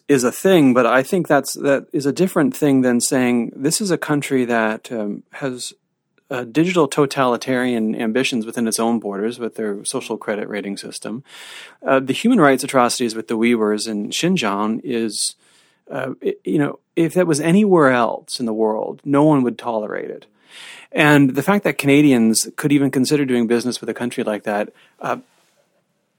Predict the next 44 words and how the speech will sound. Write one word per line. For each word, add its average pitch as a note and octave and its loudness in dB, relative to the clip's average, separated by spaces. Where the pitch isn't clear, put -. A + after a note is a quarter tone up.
I D#3+ 6
mean, C3+ 0
utterly, B2+ 0
utterly A#2+ 0
astounds - -10
me. - -14
And G3 6
on, F3 4
and F3 4
on D3+ 4
top - -2
of C3+ 4
it, A#2 4
I C#3 -2
mean, C#3 4
I, D3 2
I D#3 2
think G3+ -2
the F3+ 2
West D#3+ 4
has C3+ 0
no A#2+ 4
backbone A2+ 0
on G#2 -2
this A2 -2
because, A#2 -2
to - -12
take C3+ -2
us A2 -2
a G#2+ -6
little F3 0
off C3 0
course, A#2+ 2
if - -20
you E3 2
look F3+ 4
at E3 -14
the D3+ -2
Chinese C#3 2
Belt C3+ 0
and A#2+ -2
Road E3+ 2
program, G2+ -6
uh, B2+ 2